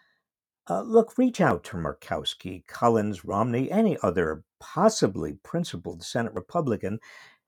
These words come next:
to gain, all you need is one or two votes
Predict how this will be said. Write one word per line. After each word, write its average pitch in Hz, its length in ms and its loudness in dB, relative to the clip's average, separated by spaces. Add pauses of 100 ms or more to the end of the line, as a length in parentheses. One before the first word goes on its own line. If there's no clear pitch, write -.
(120)
to 147 80 -6
gain, 185 680 6 (1040)
all 208 180 6
you 190 140 6
need 180 240 6
is 104 160 0
one 143 220 -2
or 147 100 2
two 151 220 0
votes 123 640 2